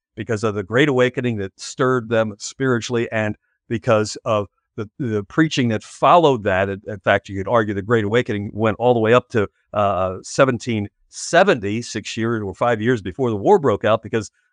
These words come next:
uh, George Whitefield, the famous evangelist that preached all over in every town and, and city throughout the colonies,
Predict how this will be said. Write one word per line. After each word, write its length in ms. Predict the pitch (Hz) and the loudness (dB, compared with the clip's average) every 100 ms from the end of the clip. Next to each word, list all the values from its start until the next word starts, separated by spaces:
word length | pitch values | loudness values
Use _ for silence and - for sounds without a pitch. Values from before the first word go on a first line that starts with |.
| - | -8
uh, 260 | 110 104 78 107 | -6 -6 -8 -2
George 260 | 160 139 | 2 2
Whitefield, 480 | 117 175 - 110 110 | 2 0 0 -4 -2
the 160 | 104 95 _ _ - | -4 -6 _ _ -2
famous 320 | 135 147 120 | 0 2 -2
evangelist 600 | 113 131 160 127 113 110 | -2 0 0 0 -4 -8
that 80 | 139 | -8
preached 360 | - 151 110 - | -4 -2 -4 -2
all 440 | 170 165 143 135 | 2 4 2 0
over 340 | 143 143 117 110 | 0 0 0 -4
in 140 | 123 | -4
every 340 | 165 170 139 117 | 0 0 0 -4
town 400 | - 156 156 135 | -2 2 2 0
and, 120 | 110 120 | -4 -8
and 160 | 110 | -8
city 380 | - 170 147 131 | -4 -2 0 -2
throughout 340 | - 131 135 | -4 0 0
the 60 | 123 | 0
colonies, 500 | - 120 117 110 - | 0 0 2 -2 -8